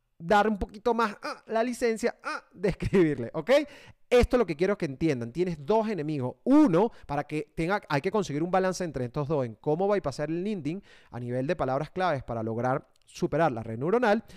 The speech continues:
Y número dos, el humano, el ojo humano. Cómo hacer que cuando la persona ya caiga, lograste entrar en tu, en tu LinkedIn profile, finalmente seas llamado o llamada para esa, en, en, para una entrevista laboral,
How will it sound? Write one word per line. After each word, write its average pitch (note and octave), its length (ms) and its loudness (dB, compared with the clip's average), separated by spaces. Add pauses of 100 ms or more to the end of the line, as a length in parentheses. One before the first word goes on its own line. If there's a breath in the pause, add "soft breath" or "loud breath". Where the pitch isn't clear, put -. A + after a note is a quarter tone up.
(120)
Y G3+ 80 0
número D#4+ 300 4
dos, A#3+ 320 4 (280)
el F#3+ 120 2
humano, B2 420 -2
el F3 160 2
ojo D3+ 180 0
humano. A#2 340 -8 (260)
Cómo G3 260 2
hacer G3 240 0
que F3+ 140 -8
cuando B2 240 -2
la B2 100 -2
persona B2 320 -6
ya D#3+ 140 -2
caiga, F3+ 420 4
lograste C3+ 480 -2
entrar D#3 420 -2 (200 soft breath)
en C#3 160 -8
tu, C3 340 -2
en A#2+ 160 -8
tu A#2+ 240 -6
LinkedIn D3 320 -6
profile, G3+ 420 0 (200 soft breath)
finalmente D#3 800 -6 (120)
seas C3+ 460 -4 (100)
llamado B2 640 -4
o D3 80 -2
llamada C#3 460 -6 (240 soft breath)
para A#2+ 320 -4
esa, A#2+ 400 -8 (160)
en, A#2+ 280 -10
en, A#2 360 -8
para B2 160 -4
una C3 100 -4
entrevista B2 460 -6
laboral, C#3 360 0